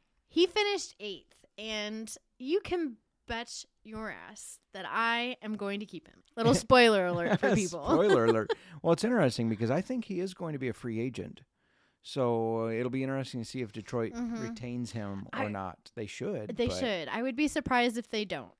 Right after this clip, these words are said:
Speaker 2: Yeah. Um, yeah, I think looking at our list real quick, just doing a quick glance, he's the biggest stud,
Speaker 1: Mm-hmm.
Speaker 2: right?
Speaker 1: Yeah, I mean, we d-,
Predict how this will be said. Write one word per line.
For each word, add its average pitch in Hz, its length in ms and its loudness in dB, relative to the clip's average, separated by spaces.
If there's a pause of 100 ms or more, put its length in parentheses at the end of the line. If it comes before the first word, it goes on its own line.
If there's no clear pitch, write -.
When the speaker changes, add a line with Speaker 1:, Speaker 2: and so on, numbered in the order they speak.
Speaker 2:
Yeah. 131 320 -6 (560)
Um, 127 640 2 (440)
yeah, 160 420 -2
I 120 80 0
think 202 300 -6
looking 156 320 -2
at 123 100 -2
our 110 120 -2
list 135 300 -4
real 123 140 -2
quick, 127 240 -6
just 120 160 -10
doing 123 140 -2
a 113 60 -6
quick 123 200 -8
glance, 127 400 -6
he's 139 300 -6
the 127 260 -4
biggest 110 360 -6
stud, 117 440 -12 (520)
Speaker 1:
Mm-hmm. 254 260 -6
Speaker 2:
right? 233 240 -8 (760)
Speaker 1:
Yeah, 226 200 -2
I 208 120 -6
mean, 190 460 -6 (440)
we 226 200 -8
d-, - 80 -18